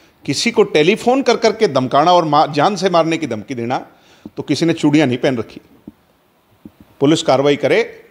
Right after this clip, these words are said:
और मैं पुलिस, मैं एसपी साहब से भी इस बात, बारे में बात करूंगा। और विरोध करो, सड़कों पे करो, आकर के तर्क वितर्क करो, मगर कोई ये गलतफहमी पाल करके बैठा हो कि किसी के घर जाकर के किसी को आहत करने का प्रयास कोई करेगा, किसी पर हमला करने का कोई प्रयास करेगा,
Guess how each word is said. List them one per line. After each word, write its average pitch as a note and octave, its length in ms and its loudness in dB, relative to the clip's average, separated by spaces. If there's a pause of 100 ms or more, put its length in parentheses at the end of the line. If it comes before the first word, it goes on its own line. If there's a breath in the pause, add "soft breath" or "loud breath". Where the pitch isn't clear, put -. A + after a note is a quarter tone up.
(240)
और A2+ 120 -6
मैं B2 200 -4
पुलिस, - 520 -4
मैं B2+ 360 2
एसपी C3 220 -8
साहब C3+ 160 2
से - 160 -8
भी B2 260 -4 (180)
इस - 120 -16
बात, A2+ 240 -2
बारे A2 180 -2
में A2+ 100 -6
बात G#2+ 240 -2
करूंगा। A#2+ 280 -8 (680 loud breath)
और A2 360 -4 (680)
विरोध D#3 340 0
करो, A3 200 2
सड़कों D#3 380 -4
पे F3+ 120 -2
करो, F#3 180 0
आकर D3 300 2
के D#3+ 120 -6
तर्क G3+ 300 -2
वितर्क C#3+ 340 -2
करो, E2+ 160 -10 (600)
मगर C3+ 280 0
कोई D3+ 200 0
ये E3 140 2
गलतफहमी D3+ 420 0
पाल B2 240 -2
करके A#2 260 -8
बैठा A2 260 -4
हो G#2+ 260 -4 (560 soft breath)
कि B2 60 -14
किसी - 260 -6
के C#3 140 -2
घर A2+ 200 0
जाकर E3+ 320 2
के - 120 -6
किसी - 260 -8
को C#3 120 -4
आहत B2 400 -2
करने D#3 200 0
का D3 100 0
प्रयास B2+ 340 -2
कोई G#2+ 140 -10
करेगा, G#2+ 340 -6
किसी - 440 -14
पर A#2 120 -2
हमला C3+ 240 2
करने D#3 260 -2
का C#3+ 100 -4
कोई A#2 140 -8
प्रयास G#2+ 320 -8
करेगा, G#2 340 -10